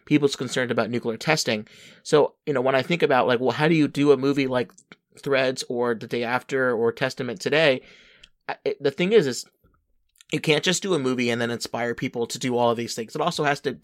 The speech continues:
hit something that people are already trying to maybe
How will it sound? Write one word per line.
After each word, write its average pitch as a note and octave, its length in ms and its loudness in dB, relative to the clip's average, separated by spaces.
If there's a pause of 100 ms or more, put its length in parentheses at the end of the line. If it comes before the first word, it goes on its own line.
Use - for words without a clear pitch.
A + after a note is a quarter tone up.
(120)
hit - 280 -6
something C#3 380 -4 (420)
that C#3+ 120 -2
people F3 220 2
are A#2+ 80 4
already D#3 320 4
trying D3+ 460 -2
to C#3+ 100 -12
maybe B2+ 260 -4